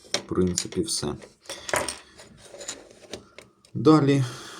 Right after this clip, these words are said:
вимиваємо і збираємо. Відмиваємо наш корпус в мильному розчині. Так, я його вже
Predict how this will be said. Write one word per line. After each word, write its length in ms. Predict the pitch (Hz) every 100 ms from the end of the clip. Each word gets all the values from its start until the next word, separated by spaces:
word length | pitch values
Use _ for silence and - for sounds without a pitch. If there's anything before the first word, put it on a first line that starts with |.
| - - - -
вимиваємо 920 | 107 120 120 131 139 123 110 101 98 - - - -
і 220 | 107 113 -
збираємо. 720 | 92 80 85 80 69 64 50 - - _ _ _ _ _ _ _ _ _ - - - - - - - - - - -
Відмиваємо 1000 | 104 120 131 139 127 113 98 87 87 78 - - -
наш 500 | 90 95 92 - - -
корпус 800 | - 120 107 - 85 - - - - - - _ - - - - - - - - - - - -
в 280 | 90 92 98
мильному 560 | 95 87 85 80 80 80 -
розчині. 680 | - 135 160 - - 123 110 110 - - - - - - - - - - - _ _ - _ -
Так, 360 | 82 78 -
я 100 | 92
його 180 | 78 85
вже 280 | 82 87